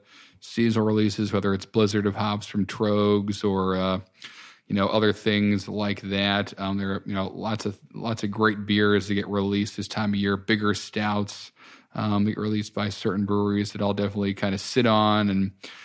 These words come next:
enjoy after I have a bunch of food. But that's kinda the goal, is to fill up as much as possible on food so that I could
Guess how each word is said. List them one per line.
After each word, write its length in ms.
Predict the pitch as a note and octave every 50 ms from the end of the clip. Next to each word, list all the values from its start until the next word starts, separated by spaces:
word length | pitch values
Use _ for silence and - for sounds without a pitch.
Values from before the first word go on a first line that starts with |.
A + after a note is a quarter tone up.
| - - - _ _ -
enjoy 560 | - G#2 G2+ F#2+ G2 G#2 G2+ G2+ G#2 G#2 G2+ -
after 420 | G#2 A2 A2 A2 - - A2 G#2+
I 40 | G#2
have 180 | G#2 G2+ G2+ G2+
a 80 | G2
bunch 300 | F#2+ - G#2 G#2 G2 -
of 100 | G2+ F#2
food. 200 | - - G#2 F#2+
But 40 | G2+
that's 120 | A#2 C3+ -
kinda 160 | - F#3 D#3+
the 60 | C3
goal, 320 | A2 G#2 A#2 A#2+ A#2 G#2 G2
is 80 | -
to 80 | - -
fill 320 | - - - D3+ C#3+ C#3+ C#3+
up 140 | C#3 B2+
as 120 | - G2 G2+
much 320 | G#2+ A2 A#2+ B2 A#2+ -
as 160 | G#2 G#2 A2
possible 460 | - - - A#2+ B2 A#2+ A2+ - G2+ G2+
on 140 | F#2+ F#2
food 500 | F#2 - - - A#2+ A2+ G#2+ G#2 G#2 G2
so 100 | - -
that 120 | G2+ F#2+ F#2
I 100 | F#2+ F#2+
could 280 | G2 G2 F#2+ F#2+ F#2+